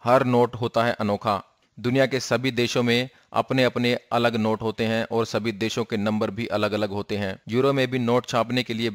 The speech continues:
बारह तरह की अलग अलग प्रिंटिंग प्रेस हैं, जहां नोटों की छपाई होती है और नोटों के नंबरों के आधार पर ही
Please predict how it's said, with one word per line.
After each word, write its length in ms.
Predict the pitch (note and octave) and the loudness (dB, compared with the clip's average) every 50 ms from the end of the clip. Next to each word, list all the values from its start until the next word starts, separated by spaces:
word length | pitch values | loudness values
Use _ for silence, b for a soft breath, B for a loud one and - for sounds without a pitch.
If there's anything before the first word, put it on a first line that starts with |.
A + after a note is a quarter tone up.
| F2+ | 0
बारह 220 | F2+ A2 A2+ A#2+ B2 | 2 2 4 2 2
तरह 200 | - - A2+ A2+ | 0 -2 -2 -2
की 140 | A2 A2+ A2+ | -2 -4 -4
अलग 260 | - - A2 G#2+ A2 G#2+ | -4 -2 -2 0 0 0
अलग 220 | A2 A2 G2+ - | -2 -4 -4 -6
प्रिंटिंग 340 | - G#2 G#2+ G#2+ G2+ A2 G#2 | -4 -4 -4 -4 -4 -6 -6
प्रेस 320 | - - A2 A2 G#2+ - A#2 | -6 -4 -4 -4 -2 -2 -4
हैं, 180 | A2 G#2+ A#2 - - | -4 -4 -6 -6 -6
जहां 200 | - A2 A2 A2+ | -2 -2 0 0
नोटों 320 | G#2 G#2 A2 A#2 - A#2+ A2 | 0 0 0 0 0 -2 -6
की 100 | A2 A2 | -6 -6
छपाई 380 | - A#2 G#2+ - G#2+ A2 A2 | -4 -4 0 0 2 2 2
होती 260 | G#2+ A2 A2 - A#2 | 0 -2 -2 -4 -4
है 220 | A2+ A#2 A#2 C3+ C#3 b b b b b | -4 -2 -4 -4 -6 b b b b b
और 100 | - G#2+ G2+ | -4 -2 0
नोटों 320 | G2+ A#2 A#2 A#2 A2 B2+ | 2 2 2 2 0 -2
के 140 | A#2 - A#2 | -4 -2 -2
नंबरों 380 | G#2 G2+ G#2+ A2 A2 A#2 A#2+ A#2+ | 0 0 0 0 2 2 0 0
के 120 | - - A2+ - - | 0 -2 -4 0 0
आधार 300 | G#2 G#2+ G2+ A2+ A2+ A#2+ | 0 2 2 2 0 0
पर 180 | A#2 - A#2 | 0 -2 -2
ही 100 | A2+ A#2 | -2 -4